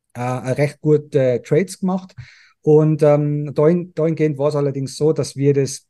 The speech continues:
keine Sorgen hatten können, weil wir uns gegenseitig schon auf der Chain die, die Trades hin und her geschoben haben. Ähm, das heißt, wenn da mehrere, äh, davon gewusst hatten, dann wär's für gar keinen lukrativ gewesen. Jetzt hat sich die ganze Sache geändert. Jetzt können wir, äh,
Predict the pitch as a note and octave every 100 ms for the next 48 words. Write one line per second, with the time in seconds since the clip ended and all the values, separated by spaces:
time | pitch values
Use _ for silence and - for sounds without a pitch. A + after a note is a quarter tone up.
0 | _ - B2+ A#2+ - D3+ E3 A#2 - A#2+
1 | B2+ C#3 C3+ B2+ C3 C3 B2+ D3 D#3+ D#3
2 | C#3 C3 - C3 A#2+ - B2+ - C#3 D3+
3 | C3+ C3 B2+ B2+ - C3 - D3 D3+ D3+
4 | C3+ A#2 A#2 - C3+ B2 B2+ D3+ D3 _
5 | - - _ C#3 C#3+ C#3 C#3 C#3 C3 C#3+
6 | C#3+ C#3+ C#3 C3 C#3+ D3+ C#3+ C#3 C3+ C3
7 | B2+ - C#3 C#3 C#3 - D#3 - - C#3
8 | C#3 B2 B2 B2 A2+ B2+ B2+ C#3 C#3 D3+
9 | D3+ C#3 A#2+ A#2+ - A2 B2+ - A2+ G2+
10 | G2+ G2 - F#3 F#3+ F#3 D3+ D3+ D3+ C#3+
11 | C#3+ - C3+ E3+ F#3 D#3+ - D#3 D3+ C#3+
12 | C3 B2+ B2 B2 A#2+